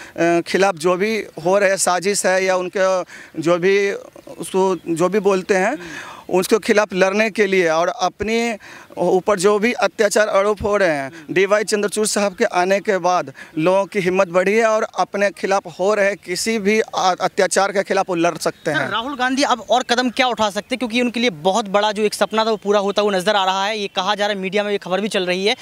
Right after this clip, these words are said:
Speaker 2: कि राहुल गांधी आपको फिर से सांसद के रूप में देखेंगे। अगले, अ, चरण क्या हो सकते हैं सर अब?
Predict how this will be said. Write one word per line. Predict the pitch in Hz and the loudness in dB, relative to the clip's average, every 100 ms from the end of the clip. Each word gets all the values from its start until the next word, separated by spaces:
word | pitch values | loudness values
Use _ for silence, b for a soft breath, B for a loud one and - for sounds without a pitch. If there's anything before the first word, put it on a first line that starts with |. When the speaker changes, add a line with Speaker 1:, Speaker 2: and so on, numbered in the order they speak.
| B B | B B
Speaker 2:
कि | 233 | 0
राहुल | 190 196 226 | 2 2 0
गांधी | 202 202 214 | 0 0 -2
आपको | 196 | -2
फिर | 202 202 | -6 -4
से | 208 | -2
सांसद | 196 190 196 185 | 0 0 -2 0
के | 208 | 0
रूप | 190 | 0
में | 185 | 0
देखेंगे। | 165 165 160 147 B B - | -2 -2 -4 -6 B B -2
अगले, | 220 277 311 | 0 2 0
अ, | 247 190 | 0 -2
चरण | - 240 285 | 0 0 0
क्या | 233 | 0
हो | 190 175 | -2 -2
सकते | 165 - | -8 -8
हैं | 156 | -10
सर | 139 | -10
अब? | 135 | -16